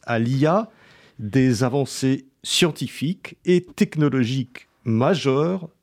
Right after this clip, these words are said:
dans de nombreux domaines tels que la médecine, l'exploration spatiale, l'agriculture et bien d'autres,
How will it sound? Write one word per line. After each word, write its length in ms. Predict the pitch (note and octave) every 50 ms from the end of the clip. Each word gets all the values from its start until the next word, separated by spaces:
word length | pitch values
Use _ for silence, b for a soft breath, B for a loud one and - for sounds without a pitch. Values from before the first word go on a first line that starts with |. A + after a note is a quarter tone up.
| _ _ -
dans 300 | A2+ C3 B2+ A#2 A#2+ - _ _ _ _ _ _ -
de 80 | C3 B2
nombreux 340 | C#3 F3+ F#3+ E3 E3 E3
domaines 460 | C3+ C3 B2+ A#2 A#2 B2+ C#3 D#3 E3+ D#3+
tels 220 | - D3 A#2+ A2
que 100 | - B2
la 120 | G#2+ G#2+
médecine, 800 | G2 A2 C3 C#3 C3+ - - - - C#3+ D3+ E3+ F3+ F3+ F3 D#3+ B B B B B B B B B B B -
l'exploration 880 | A#2+ G2+ C3+ C#3+ - - - B2+ B2+ A2+ B2 B2 - - - B2+ A#2+
spatiale, 720 | - - - - - A2 - - - - C3 B2 C3 C#3+ D3
l'agriculture 1000 | D3 B2+ B2 B2 A#2+ - C#3 C3+ - C#3 B2+ A2+ - - - D#3+ D#3+ D3+ G#2+
et 80 | G#2+ G#2+
bien 200 | G#2 G#2+ A2 A2
d'autres, 600 | G#2+ C3 C#3+ E3+ G#3 A3 - - - G#2+ G2+